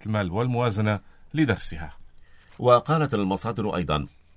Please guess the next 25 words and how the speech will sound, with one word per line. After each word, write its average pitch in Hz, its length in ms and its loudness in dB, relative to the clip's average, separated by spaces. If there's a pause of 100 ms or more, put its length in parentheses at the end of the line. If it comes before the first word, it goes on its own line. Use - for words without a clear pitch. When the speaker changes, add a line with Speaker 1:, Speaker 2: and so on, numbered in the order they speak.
(120)
Speaker 2:
إنه 92 240 0
إذا 87 160 -2
مرت 107 340 -4
الموازنة 92 420 -2
بانعكاس 76 460 -6
إيجابي 78 580 -6
صفر 131 400 -2
ومن 80 260 -4
دون 95 180 -4
ارتدادات 90 560 -4
سلبية 104 640 -4 (260)
يكون 98 360 -4
بيتنا 113 440 -4
بالقلعة، 69 640 -6
فنحن 92 340 -6
نعلم 90 300 -4
أننا 85 280 -6
لا 80 140 -6
نستطيع 87 420 -8
الآن 87 220 -6
التأسيس - 460 -8
لوضع 85 300 -4
مالي 82 420 -6
واقتصادي 92 580 -6
ونقدي، 85 480 -6